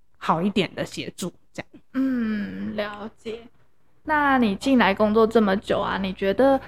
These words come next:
Speaker 2: 这是一份什么样子的工作呢？
Speaker 1: 嗯，我觉得这份工作对我人生影响很大。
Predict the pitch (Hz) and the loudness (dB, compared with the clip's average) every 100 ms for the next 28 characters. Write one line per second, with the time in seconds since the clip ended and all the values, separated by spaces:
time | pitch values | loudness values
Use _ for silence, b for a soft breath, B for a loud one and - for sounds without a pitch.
0 | - 285 269 285 214 226 240 220 - - | 0 2 2 2 0 2 2 2 -4 -4
1 | 208 180 190 - - - - 220 - 190 | -2 -2 -4 -6 -4 -2 -2 -4 -4 -4
2 | 220 233 262 247 _ _ - 226 226 214 | -4 -10 -8 -10 _ _ 4 10 12 10
3 | 220 220 208 185 202 208 247 269 294 262 | 12 12 12 12 12 12 12 12 12 12
4 | 247 233 220 220 220 214 208 160 143 156 | 12 12 12 12 12 12 12 12 8 6
5 | 170 185 180 202 190 170 175 165 170 160 | 8 8 8 6 6 4 6 6 6 6
6 | 120 143 147 190 | 4 0 0 -2